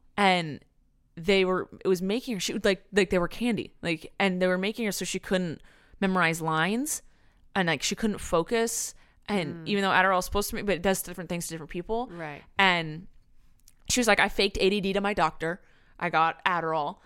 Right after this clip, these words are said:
Speaker 1: And then she was like, and it would make her, she'd go on set, chew Adderall, and then try and go do a scene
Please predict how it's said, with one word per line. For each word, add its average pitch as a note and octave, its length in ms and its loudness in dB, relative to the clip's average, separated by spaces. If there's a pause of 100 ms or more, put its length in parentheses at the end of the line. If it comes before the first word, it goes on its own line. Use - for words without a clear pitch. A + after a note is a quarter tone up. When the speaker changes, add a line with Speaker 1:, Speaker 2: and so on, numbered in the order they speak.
(240)
Speaker 1:
And F3 180 -4
then E3 420 -6 (180)
she - 180 -4
was F3+ 180 -4
like, D#3+ 240 -4
and F#3+ 80 -2
it D#3+ 80 0
would E3+ 120 -2
make F#3+ 240 -2
her, E3+ 440 -2 (320)
she'd F#3 200 -4
go F#3+ 140 6
on G#3 120 2
set, F3+ 340 0
chew G3+ 220 -2
Adderall, E3+ 600 2 (260)
and F#3 80 -6
then F#3 80 0
try F#3 280 2
and F3+ 120 0
go E3+ 320 2
do F#3 240 -2
a E3 40 0
scene F3 520 0